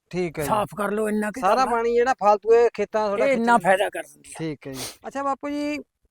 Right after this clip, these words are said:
Speaker 1: ਆਪਾਂ ਨੇ ਜਿਹੜੀ ਇਹ ਹਲਦੀ ਬੀਜੀ ਹੋਈ ਆ ਤੁਹਾਡੀ,
Speaker 2: ਹਾਂਜੀ।
Speaker 1: ਇਹ ਹਲਦੀ ਨੂੰ ਤੁਸੀਂ ਕਿਵੇਂ ਵੇਚਦੇ ਹੋ? ਪ੍ਰੋਸੈਸ ਕਰਕੇ ਵੇਚਦੇ ਹੋ ਜਾਂ ਏਦਾਂ ਗੱਠੀਆਂ ਵੇਚ ਦਿੰਦੇ ਹੋ?
Speaker 2: ਪ੍ਰੋਸੈਸ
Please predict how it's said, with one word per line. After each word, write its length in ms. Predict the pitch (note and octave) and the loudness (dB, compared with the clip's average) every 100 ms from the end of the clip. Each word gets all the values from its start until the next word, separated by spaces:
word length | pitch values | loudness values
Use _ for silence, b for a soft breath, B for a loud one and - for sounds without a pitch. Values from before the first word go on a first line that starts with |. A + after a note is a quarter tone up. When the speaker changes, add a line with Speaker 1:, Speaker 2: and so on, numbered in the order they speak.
| _ _ G3+ | _ _ -4
Speaker 1:
ਆਪਾਂ 260 | A#3 C4+ | -2 -2
ਨੇ 80 | C#4 | -2
ਜਿਹੜੀ 160 | D4+ D#4+ | 0 2
ਇਹ 60 | |
ਹਲਦੀ 420 | C4+ F3 F#3+ C#4 | 2 2 0 0
ਬੀਜੀ 320 | B3 A3 A3 A3+ | 2 0 4 6
ਹੋਈ 200 | A3+ A#3 | 8 8
ਆ 80 | |
ਤੁਹਾਡੀ, 360 | G#3+ G#3 F3+ C#3+ D3 | 8 4 4 0 -2
Speaker 2:
ਹਾਂਜੀ। 300 | G3 F#3 F3 - | -2 -2 -6 -2
Speaker 1:
ਇਹ 140 | C#4+ | 4
ਹਲਦੀ 360 | A#3 G#3 A#3+ D4+ | 8 8 8 2
ਨੂੰ 120 | D#4+ | 2
ਤੁਸੀਂ 500 | D4 A#3 C#4 C#4+ D4 - | -2 -2 0 0 -2 -2
ਕਿਵੇਂ 280 | C4 C4+ | -2 0
ਵੇਚਦੇ 420 | A#3+ B3 A#3+ A3 C4 | 2 2 2 -2 -2
ਹੋ? 60 | |
ਪ੍ਰੋਸੈਸ 300 | A3+ G3+ F#3 F#3 | 0 0 0 2
ਕਰਕੇ 260 | - - C4+ | 4 4 2
ਵੇਚਦੇ 340 | B3+ B3+ G3 | 2 2 2
ਹੋ 60 | D4 | 0
ਜਾਂ 160 | D4 C#4+ | 4 4
ਏਦਾਂ 480 | B3 C4+ C4+ C4 B3+ A#3+ - | 4 2 2 2 0 -4 -2
ਗੱਠੀਆਂ 300 | G#3+ A3 A#3+ | -4 0 0
ਵੇਚ 220 | A#3 A3+ G3+ | 2 0 2
ਦਿੰਦੇ 200 | A3+ A3+ | 0 0
ਹੋ? 100 | A3 | -2
Speaker 2:
ਪ੍ਰੋਸੈਸ 680 | - B3+ A#3+ - G#3+ A3 | 4 6 6 6 4 4